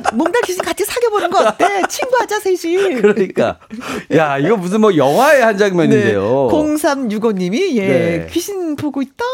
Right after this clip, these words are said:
Speaker 1: 뭐
Speaker 2: 네.
Speaker 1: 이러면서 글 주셨습니다. "나 그 집 마음에 들어. 당장 계약하자."
Speaker 2: 정말 계약하려고?
Speaker 1: 응.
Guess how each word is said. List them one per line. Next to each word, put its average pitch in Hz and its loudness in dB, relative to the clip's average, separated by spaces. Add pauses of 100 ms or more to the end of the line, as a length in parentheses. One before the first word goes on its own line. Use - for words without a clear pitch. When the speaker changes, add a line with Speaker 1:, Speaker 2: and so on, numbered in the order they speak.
(120)
Speaker 1:
뭐 254 2
Speaker 2:
네. 214 0
Speaker 1:
이러면서 185 -4
글 196 -2
주셨습니다. 185 -4 (480)
"나 294 0
그 302 -2
집 311 -2
마음에 233 -2
들어. 190 -2
당장 285 -2
계약하자." 269 -6 (1000)
Speaker 2:
정말 139 2
계약하려고? 120 -2
Speaker 1:
응. 339 0